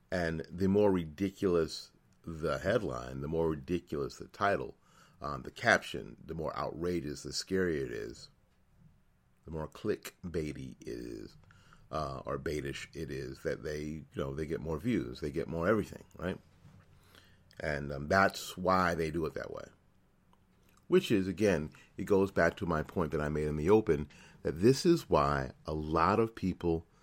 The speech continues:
just don't believe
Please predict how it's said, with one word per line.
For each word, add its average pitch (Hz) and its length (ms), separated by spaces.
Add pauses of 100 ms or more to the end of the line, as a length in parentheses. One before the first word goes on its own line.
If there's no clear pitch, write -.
(460)
just 87 840 (680)
don't 78 580 (640)
believe 80 840